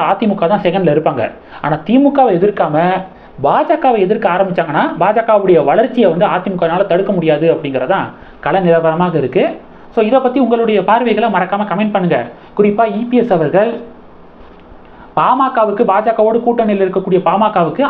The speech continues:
அதிமுகவினருடைய வாக்குகள் போகக்கூடாது, அதை வந்து நீங்க வந்து உறுதி செய்யணும் அப்படின்னு மாவட்ட செயலாளர்களுக்கு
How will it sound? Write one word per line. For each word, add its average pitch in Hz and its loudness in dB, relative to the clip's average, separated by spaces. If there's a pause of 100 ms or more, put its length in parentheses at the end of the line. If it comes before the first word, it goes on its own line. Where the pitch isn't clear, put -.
அதிமுகவினருடைய 202 0
வாக்குகள் 180 0
போகக்கூடாது, 165 0 (480)
அதை 165 2
வந்து 202 0
நீங்க 220 2
வந்து 185 2
உறுதி 247 2
செய்யணும் 180 2
அப்படின்னு 170 -4
மாவட்ட 214 0
செயலாளர்களுக்கு 165 0